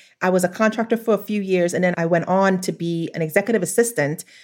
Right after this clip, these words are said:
to a director at the Food and Drug Administration. I did that for eight years.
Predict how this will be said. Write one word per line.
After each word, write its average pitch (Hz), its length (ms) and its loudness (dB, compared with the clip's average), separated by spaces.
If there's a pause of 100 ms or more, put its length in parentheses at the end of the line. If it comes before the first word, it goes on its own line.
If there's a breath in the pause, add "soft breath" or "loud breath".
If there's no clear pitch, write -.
(140 soft breath)
to 208 120 4
a 180 60 4
director 185 560 2
at 185 180 -2
the 233 80 0
Food 233 220 -2
and 202 100 2
Drug 185 220 2
Administration. 175 840 0
I 156 120 -2
did 160 160 -6
that 180 220 0
for 196 140 2
eight 180 200 4
years. 156 400 0